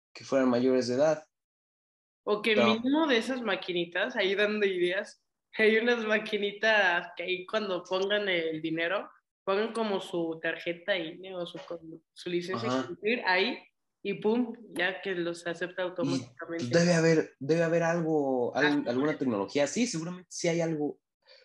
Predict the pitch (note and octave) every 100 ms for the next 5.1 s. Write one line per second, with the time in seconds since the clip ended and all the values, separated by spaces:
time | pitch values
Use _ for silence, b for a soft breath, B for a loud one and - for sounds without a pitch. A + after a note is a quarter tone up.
0 | b D3 D3+ D3 C#3+ C3+ C3+ C#3 C3+ C3
1 | A#2+ F2+ F2+ A#3+ D4+ B3+ A#3 G3 F#3 E3+
2 | D#3 D3 - - G#3 F#3 E3+ F3 F3 G3+
3 | F#3+ F#3+ - B B - A3+ A3 G3+ G3
4 | C#3+ C#3+ C3+ C3 B2+ G#2+ G#2 G2+ G2+ G#2+
5 | G#2